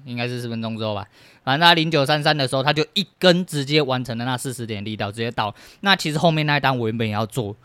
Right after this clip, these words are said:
但是我真的很害怕。对，我真的很害怕。那后面那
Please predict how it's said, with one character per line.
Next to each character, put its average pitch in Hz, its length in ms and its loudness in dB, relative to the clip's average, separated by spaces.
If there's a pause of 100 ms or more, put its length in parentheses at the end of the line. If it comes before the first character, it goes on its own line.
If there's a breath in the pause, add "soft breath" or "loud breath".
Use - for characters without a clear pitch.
(180 soft breath)
但 147 140 -2
是 147 80 0
我 113 180 -2
真 131 380 -2
的 117 240 -2
很 101 240 -8
害 107 200 -4
怕。 101 280 -4 (200)
对， 127 80 -2
我 107 140 -4
真 135 100 -4
的 123 80 -2
很 107 80 -8
害 110 120 -4
怕。 101 260 -4
那 135 140 2
后 190 120 4
面 196 160 2
那 202 140 6